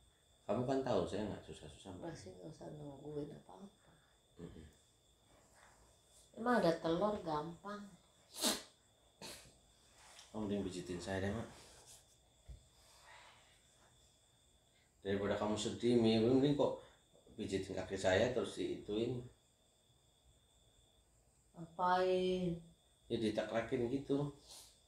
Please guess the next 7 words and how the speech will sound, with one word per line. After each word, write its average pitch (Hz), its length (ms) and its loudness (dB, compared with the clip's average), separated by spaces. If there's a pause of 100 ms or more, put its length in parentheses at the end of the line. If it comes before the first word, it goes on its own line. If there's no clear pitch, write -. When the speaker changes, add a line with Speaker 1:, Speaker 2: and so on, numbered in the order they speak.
Speaker 2:
Nggak 170 220 -8
bisa, 170 280 -12 (140)
udah 175 220 -8 (100)
tekin. 214 400 -16 (3750)
Hmm, 208 160 -8 (260)
tuh - 160 -16
kan. 175 220 -10